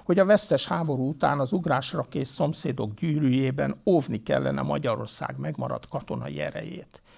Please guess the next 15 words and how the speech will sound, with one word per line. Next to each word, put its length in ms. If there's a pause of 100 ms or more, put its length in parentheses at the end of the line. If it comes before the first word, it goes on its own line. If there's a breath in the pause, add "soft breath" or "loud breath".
(500 loud breath)
Herceg 440
Ferenc 380
említett 520
művében 540
áll 200
ez 160
a 60
megállapítás, 960
idézem: 560 (480 loud breath)
„Midőn 380
magához 560
ragadta 520
a 80
legfőbb 440
hatalmat, 800